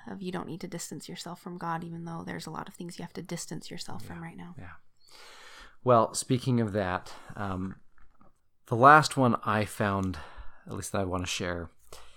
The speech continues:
Speaker 2: is in the end of chapter twenty-one. Uh, of course, with Israel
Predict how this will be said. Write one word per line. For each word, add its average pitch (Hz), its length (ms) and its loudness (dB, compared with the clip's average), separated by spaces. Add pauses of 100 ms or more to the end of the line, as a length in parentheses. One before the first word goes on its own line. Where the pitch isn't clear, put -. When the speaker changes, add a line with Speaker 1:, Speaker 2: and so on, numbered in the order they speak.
(400)
Speaker 2:
is 110 720 6 (840)
in 117 600 6
the 113 140 6
end 147 100 4
of 127 80 -2
chapter 123 340 6
twenty-one. 98 1000 2 (1000)
Uh, 98 420 2 (440)
of - 220 0
course, - 560 12 (120)
with 127 400 4
Israel 101 760 4